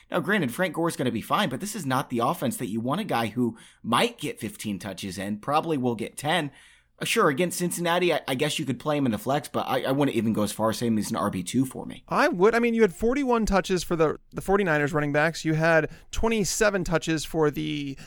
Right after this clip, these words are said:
Speaker 2: uh, Seahawks running backs. And even if we give Josh Allen, like, he's run the ball seventeen times over the first two weeks. So even if, let, let's say if we even give him ten, take away ten of those, we're still talking about twenty, twenty-five touches for the running backs. T J Yeldon's not getting ten touches.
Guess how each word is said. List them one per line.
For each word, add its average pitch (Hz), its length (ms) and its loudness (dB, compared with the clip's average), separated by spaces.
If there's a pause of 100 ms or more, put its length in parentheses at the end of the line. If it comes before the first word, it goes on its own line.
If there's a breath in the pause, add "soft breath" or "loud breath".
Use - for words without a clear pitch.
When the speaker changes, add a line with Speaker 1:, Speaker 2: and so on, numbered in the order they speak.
(140 loud breath)
Speaker 2:
uh, 143 180 4
Seahawks 160 480 2
running 139 240 0
backs. 143 320 0 (380 loud breath)
And 196 140 2
even 254 240 -2
if 208 100 2
we 240 80 0
give 202 140 4
Josh 196 240 4
Allen, 185 180 0
like, 160 140 0
he's 220 140 -2
run 247 140 0
the 196 60 0
ball 180 160 6
seventeen 170 460 0
times 151 400 -2
over 139 140 -4
the 139 60 -2
first 143 300 -4
two 151 100 0
weeks. 131 160 -2
So 190 140 0
even 262 220 0
if, 220 80 2
let, 240 160 4
let's 254 120 0
say 294 120 0
if 233 40 -2
we 240 80 2
even 208 160 2
give 170 120 -2
him 135 100 -2
ten, 151 480 0 (240 soft breath)
take 233 160 4
away 214 160 6
ten 196 240 -2
of 202 100 2
those, 123 280 -2
we're 190 100 -4
still 277 140 -6
talking 233 180 0
about 160 180 2
twenty, 208 360 -2 (180)
twenty-five 208 460 -2
touches 226 480 -2 (200 loud breath)
for 175 80 -2
the 156 120 2
running 170 260 2
backs. 151 240 2
T 233 120 -4
J 240 120 -2
Yeldon's 151 380 4
not 143 160 0
getting 135 200 -4
ten 139 200 -4
touches. 147 420 -4